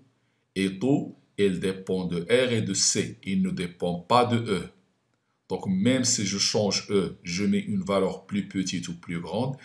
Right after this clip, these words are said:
ça n'aura aucune influence sur le temps de charge. Donc, petit c, le temps de charge est indépendant de E. Donc,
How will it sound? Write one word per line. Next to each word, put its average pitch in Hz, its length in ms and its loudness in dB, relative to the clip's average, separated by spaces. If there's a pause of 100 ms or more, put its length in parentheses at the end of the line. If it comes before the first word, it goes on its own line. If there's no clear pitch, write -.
(180)
ça 101 260 -2
n'aura 95 460 0
aucune 127 400 0
influence 92 640 -2
sur 117 540 -2
le 90 180 -4
temps 127 320 -2
de 104 120 0
charge. - 560 -6 (580)
Donc, 78 260 -10
petit 113 300 -2
c, 78 440 0 (180)
le 92 320 -4
temps 123 260 0
de 85 160 0
charge 101 580 -4 (440)
est 85 200 -4
indépendant 110 840 2
de 98 120 -2
E. - 200 -12 (420)
Donc, 92 440 -4